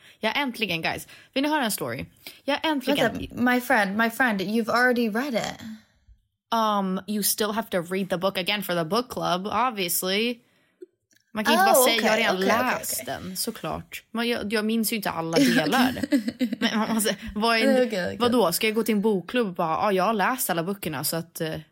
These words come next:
Speaker 1: men jag chillar och dricker vin, I guess."
Speaker 2: <laughs> Ja.
Speaker 1: Nej, såklart inte. Man läser ju om dem tillsammans. Men så här, guys, ni som lyssnar.
Speaker 2: Jaha, okej.
Speaker 1: Men, så, men är du knäpp, eller? Man måste ju läsa boken.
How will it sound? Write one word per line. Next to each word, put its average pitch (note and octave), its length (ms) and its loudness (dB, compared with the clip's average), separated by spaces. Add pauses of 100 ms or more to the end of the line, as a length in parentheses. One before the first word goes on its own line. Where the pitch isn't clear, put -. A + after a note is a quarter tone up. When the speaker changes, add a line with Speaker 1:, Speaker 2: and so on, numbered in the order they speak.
(120)
Speaker 1:
men G3+ 120 0
jag B3+ 140 2
chillar A3+ 340 0
och F#3+ 80 2
dricker E3+ 240 -6
vin, E3+ 300 -4
I D2 40 -8
guess." D#2 160 -2 (360)
Speaker 2:
<laughs> G3 340 -6
Ja. D#3+ 220 -2 (320)
Speaker 1:
Nej, A3 420 4
såklart G#3+ 400 2
inte. G3 180 0
Man G3 140 2
läser G#3+ 280 0
ju G#3 60 4
om C#4+ 300 0
dem E3 140 -2
tillsammans. E3 380 -4
Men A3 160 -2 (200)
så - 120 -2
här, A#3 420 -2
guys, D#3+ 460 -2
ni F#3+ 140 -2
som B3+ 140 -2
lyssnar. D#4 220 2
Speaker 2:
Jaha, D4+ 600 4
okej. A#3+ 400 -4 (180)
Speaker 1:
Men, A3 160 -8
så, - 180 -6 (680)
men C#4 140 0 (140)
är B3 80 0
du B3 100 2
knäpp, B3 680 -4
eller? E3 180 0
Man G3+ 180 0
måste A3 240 -2
ju A3 60 2
läsa A3+ 540 0
boken. - 680 -4